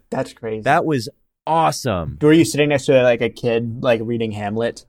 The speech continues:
Speaker 1: or something, doing something intellectual, like a manly
Speaker 2: <laughs>
Speaker 1: thing, as you're on your phone playing with goblins and ghouls? <laughs>
Speaker 2: Who the fuck was my, uh, my, who the fuck was I sitting beside?
Speaker 1: You don't even know you were
Speaker 2: I don't
Speaker 1: so
Speaker 2: even
Speaker 1: immersed
Speaker 2: remember.
Speaker 1: in this card
Speaker 2: Oh,
Speaker 1: game.
Speaker 2: dude, I had a middle, I had a middle seat. I had a middle
Speaker 1: Ew.
Speaker 2: seat.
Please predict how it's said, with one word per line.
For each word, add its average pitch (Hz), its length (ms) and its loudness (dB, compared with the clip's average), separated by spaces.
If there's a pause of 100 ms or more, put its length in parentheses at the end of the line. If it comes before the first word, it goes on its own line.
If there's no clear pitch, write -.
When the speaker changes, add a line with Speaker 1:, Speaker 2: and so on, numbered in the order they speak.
Speaker 1:
or 120 100 -2
something, 123 420 -4
doing 117 160 -2
something 120 240 -4
intellectual, 117 500 0
like 113 180 0
a 107 40 -2
manly 107 480 -4
Speaker 2:
<laughs> - 120 -10
Speaker 1:
thing, 127 340 -4
as 127 160 -4
you're 123 100 4
on 120 100 0
your 117 120 4
phone 117 420 -2
playing 120 220 0
with 117 240 0
goblins 110 480 2
and 113 100 -2
ghouls? 113 520 2
<laughs> - 60 2 (1120)
Speaker 2:
Who 127 140 0
the 165 140 -2
fuck 120 280 -6
was 113 220 -4
my, 90 280 -2
uh, 80 540 -4
my, 80 760 -4
who 120 100 -4
the 143 120 -8
fuck - 240 -12
was 113 180 -4
I 98 140 -2
sitting 107 400 -6
beside? 80 400 -2
Speaker 1:
You 180 40 4
don't 214 120 6
even 214 180 6
know 185 140 6
you 196 140 8
were 151 40 8
Speaker 2:
I - 40 4
don't 123 100 2
Speaker 1:
so 160 80 6
Speaker 2:
even 165 120 4
Speaker 1:
immersed 143 300 2
Speaker 2:
remember. - 40 -2
Speaker 1:
in - 20 2
this 131 160 0
card 151 340 6
Speaker 2:
Oh, 165 220 6
Speaker 1:
game. 107 80 -2
Speaker 2:
dude, 147 140 4
I 127 60 4
had 147 200 4
a 127 100 0
middle, 95 340 0
I 92 120 0
had 110 160 0
a 90 40 -2
middle 90 280 -4
seat. 78 360 -8
I 90 80 -4
had 104 120 -2
a 90 40 -4
middle 82 220 -2
Speaker 1:
Ew. 220 220 4
Speaker 2:
seat. 147 60 4